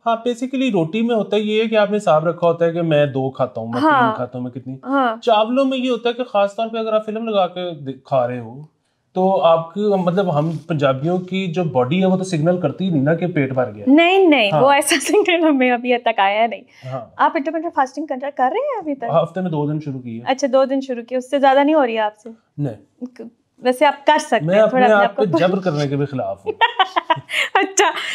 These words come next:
Speaker 2: well, I'm pretty sure बाकी दिनों में तुम इतना खा चुके होगे कि उन दो दिनों को कोई फायदा नहीं होने वाली। अच्छा जी, अ, इसी क्राइसिस में ना, let's just plug in another great news, और वो ये है कि जो पावर टैरिफ है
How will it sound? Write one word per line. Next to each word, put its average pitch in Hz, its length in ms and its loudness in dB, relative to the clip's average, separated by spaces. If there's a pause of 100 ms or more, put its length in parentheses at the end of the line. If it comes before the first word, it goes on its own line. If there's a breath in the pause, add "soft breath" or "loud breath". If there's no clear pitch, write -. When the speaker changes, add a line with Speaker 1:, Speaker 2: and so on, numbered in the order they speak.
(180 loud breath)
Speaker 2:
well, 339 140 4
I'm 392 120 2
pretty 392 280 2
sure 370 140 2
बाकी 285 220 4
दिनों 302 200 0
में 311 100 2
तुम 294 120 -2
इतना 285 220 2
खा 262 260 4
चुके 294 280 -2
होगे 262 240 4
कि 262 100 -2
उन 262 140 0
दो 240 160 2
दिनों 240 180 -4
को 240 80 -2
कोई 240 160 -4
फायदा 202 260 2
नहीं 214 120 -6
होने 185 180 -4
वाली। - 280 -8 (280 loud breath)
अच्छा 311 280 2
जी, 262 280 2
अ, 285 340 4
इसी 381 340 0
क्राइसिस 277 580 0
में 269 160 0
ना, 262 160 2
let's 247 420 0
just - 340 -2 (100)
plug 262 260 4
in 240 420 0
another 233 380 -2
great 220 360 -2
news, 214 240 -12
और 233 200 2
वो 233 120 -6
ये 233 240 -6
है 240 160 -4
कि 240 140 -10
जो 240 160 -12
पावर 226 400 2
टैरिफ 233 500 0
है 175 180 -10